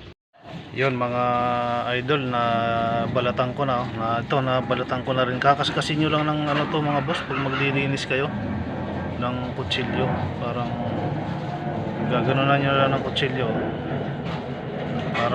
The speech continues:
mawala yung parang, ano, nya, yung hibla-hibla ba,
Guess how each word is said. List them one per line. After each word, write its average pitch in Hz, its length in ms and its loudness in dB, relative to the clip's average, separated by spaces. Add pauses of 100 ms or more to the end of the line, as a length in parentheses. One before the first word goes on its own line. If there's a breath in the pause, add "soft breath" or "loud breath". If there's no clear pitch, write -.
mawala 127 400 4
yung 127 160 2 (400)
parang, 127 320 6 (960)
ano, 131 160 0
nya, 143 160 2 (2000)
yung 127 160 -2
hibla-hibla 139 800 4
ba, 120 160 4